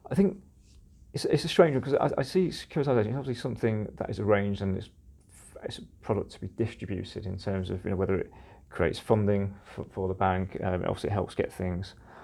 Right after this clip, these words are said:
off balance sheet to an extent, but where, where something is, is wrapped or insurance is provided by a, an insurer,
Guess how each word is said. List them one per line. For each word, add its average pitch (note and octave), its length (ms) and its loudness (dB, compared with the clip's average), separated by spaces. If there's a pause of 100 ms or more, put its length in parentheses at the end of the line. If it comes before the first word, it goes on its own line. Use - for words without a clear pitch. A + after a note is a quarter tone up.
(160)
off - 220 -4
balance G2+ 240 6
sheet - 140 -4
to - 60 -4
an F2 40 0
extent, G2 280 0
but G#2+ 200 6 (580)
where, B2+ 440 6
where C3+ 180 2
something B2+ 360 -2
is, A2 300 -2 (100)
is G#2 160 -4
wrapped F#2 600 -2
or F2+ 400 -2
insurance G2 340 -6
is G2 60 -12
provided F#2 440 -4
by F2+ 480 -2 (140)
a, F2 340 -2 (180)
an E2+ 120 -6
insurer, G#2+ 680 2